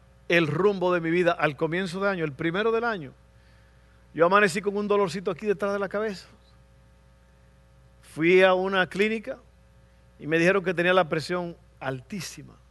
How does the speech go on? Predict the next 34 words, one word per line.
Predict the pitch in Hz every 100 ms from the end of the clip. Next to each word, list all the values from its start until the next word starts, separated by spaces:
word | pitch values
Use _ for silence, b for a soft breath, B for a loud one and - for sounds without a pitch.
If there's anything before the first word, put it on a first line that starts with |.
| _ _ _ b b b _
Y | 135
usted | 170
sabe | 170 190
que |
la | 190
presión | 160 147 175 180
alta | 175 151 151
no | 156
es, | 151 175 151
no | 160
es | 147
bueno. | 139 190 131 - - - _ b b b b b b b -
Y | 151
desde | 170 165
ese | 190 208
día | 190 170
yo | 160 151
cambié | 156 147 151
mi | 151
vida. | 143 117 120 - _ _ _ _ _ - - - _ - - - _ _
El | 156
factor | 143 165 - 196
determinante, | 220 202 196 202 208 196
¿sabe | 180 214
cuál | 214 190
fue? | 226 254 - _ _ _ _ -
El | 147
dolorcito | 151 151 139 190 220
de | 208
cabeza | 214 233 220 - - _ _ _ _ _ _
que | 143
me | 143
hizo | 156 180
levantarme, | 175 170 156 185 202 202 233